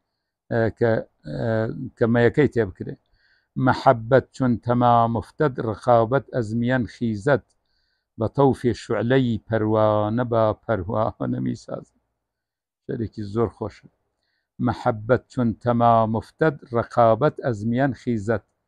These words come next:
وەختێ خۆشەویستی بە تەواوی ڕێبکەوێ، ئیتر کێبەرکێکردن و دژایەتیکردن لە نێوانە هەڵەگیرێ.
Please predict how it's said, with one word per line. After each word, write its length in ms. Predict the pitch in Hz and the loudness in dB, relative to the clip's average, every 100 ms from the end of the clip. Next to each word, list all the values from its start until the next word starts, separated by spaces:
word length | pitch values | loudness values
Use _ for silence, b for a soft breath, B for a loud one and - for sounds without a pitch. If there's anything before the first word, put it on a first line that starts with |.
| _ _ _ _ _ | _ _ _ _ _
وەختێ 400 | 127 143 - 123 | 2 2 0 -4
خۆشەویستی 840 | 104 - 113 - 120 113 - - 156 123 | -4 -4 -4 -2 -4 -4 -8 -8 -6 -4
بە 120 | 107 | -4
تەواوی 480 | - 113 113 120 135 | -2 2 2 4 2
ڕێبکەوێ، 720 | 117 147 147 - 110 107 120 123 - _ _ _ _ _ _ _ - | 6 8 8 4 -4 -2 -2 -6 -12 _ _ _ _ _ _ _ -6
ئیتر 400 | 117 - 151 147 190 _ _ _ _ - | -4 -2 -2 -2 -4 _ _ _ _ 0
کێبەرکێکردن 1000 | 123 110 113 98 117 101 117 107 143 139 | 2 4 0 0 -2 -2 -4 -2 0 2
و 140 | 120 117 113 120 113 | 2 0 -2 -6 -8
دژایەتیکردن 960 | 107 101 117 110 - 107 - 107 143 147 | -4 2 4 4 -2 -6 -6 -4 -2 0
لە 100 | 123 | 0
نێوانە 460 | 117 123 123 143 151 | 0 0 2 2 2
هەڵەگیرێ. 600 | 143 160 143 147 131 107 | 4 2 0 0 0 -2